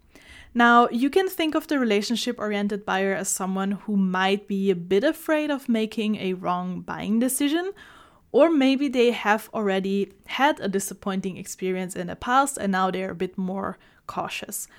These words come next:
They really need to first figure out if you are a good fit for them,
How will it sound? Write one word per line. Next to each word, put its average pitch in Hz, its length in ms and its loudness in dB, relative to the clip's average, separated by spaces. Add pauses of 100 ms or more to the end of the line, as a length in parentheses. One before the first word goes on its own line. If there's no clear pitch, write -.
(420)
They 233 100 4
really 277 200 6
need 320 200 2
to 277 80 -4
first 226 420 -2
figure 196 280 -2
out 190 340 0
if 196 320 -4
you 196 320 0
are 185 340 -4
a 190 140 -4
good 185 300 -10
fit 302 240 -4
for 262 180 -2
them, 240 320 2